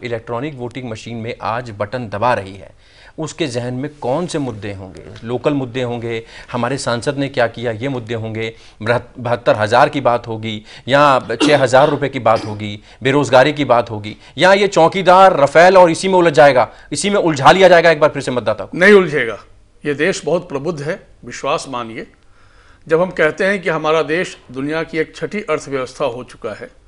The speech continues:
Speaker 2: तो पाकिस्तान का कोई काम नहीं है इस देश में।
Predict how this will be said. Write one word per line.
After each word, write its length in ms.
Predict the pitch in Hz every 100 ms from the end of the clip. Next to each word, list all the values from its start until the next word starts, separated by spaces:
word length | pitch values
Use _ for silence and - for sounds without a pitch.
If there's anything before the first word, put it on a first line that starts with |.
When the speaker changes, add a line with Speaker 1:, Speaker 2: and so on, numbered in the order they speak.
| _ _ _ _ _ _ _ _ 165
Speaker 2:
तो 60 |
पाकिस्तान 540 | - 147 143 - 156 151
का 100 | 151
कोई 240 | 156 147
काम 220 | 139 120
नहीं 180 | 113 110
है 80 | 107
इस 140 | -
देश 240 | 101 98 -
में। 80 | _